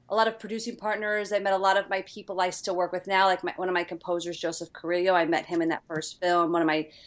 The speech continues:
uh, costume designers slash writers, Anthony Pierce. I met him then. We're still, you know, over ten years later working together. Um,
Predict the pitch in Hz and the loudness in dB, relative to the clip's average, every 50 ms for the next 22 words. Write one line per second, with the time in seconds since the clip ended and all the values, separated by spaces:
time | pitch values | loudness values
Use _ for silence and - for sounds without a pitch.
0 | - - _ _ - 156 156 147 147 - - 185 190 185 - 190 180 170 160 175 | -20 -20 _ _ 0 0 2 0 0 0 2 2 2 2 2 -2 -4 0 2 2
1 | 170 175 170 165 170 165 - - - 175 170 165 151 151 - - - 175 165 170 | 4 4 4 2 2 0 0 -2 0 2 4 4 4 2 -2 -4 -2 2 2 2
2 | 165 170 170 160 - 165 160 156 - 143 156 151 - - 220 220 214 208 - 185 | 2 0 -2 -4 -6 -8 -8 -8 -8 -8 -10 -10 -8 -2 2 2 2 2 2 0
3 | 170 185 170 - - 180 175 180 180 175 170 170 175 175 160 165 175 165 - - | 2 2 2 0 0 -2 0 0 2 2 2 2 0 0 0 -2 -2 -2 -2 -6
4 | - - 190 180 170 170 170 170 - - - - - - _ - 175 170 170 165 | -2 2 4 6 6 6 4 0 -4 -18 -20 -20 -20 -16 _ -2 0 4 4 4
5 | 170 - - 220 208 208 220 214 208 - 214 202 190 190 190 190 180 165 185 185 | 4 6 6 6 6 8 6 4 4 4 2 4 4 4 2 2 2 2 2 4
6 | 185 180 175 170 156 170 185 196 - - 190 175 170 156 165 156 156 156 156 151 | 4 6 4 4 4 4 2 2 2 0 -2 -2 0 0 2 2 2 2 0 -2
7 | 151 151 _ _ _ _ _ _ _ - - 165 165 160 156 147 - - - | -2 -6 _ _ _ _ _ _ _ -6 -4 -2 -2 -2 -2 -4 -6 -8 -10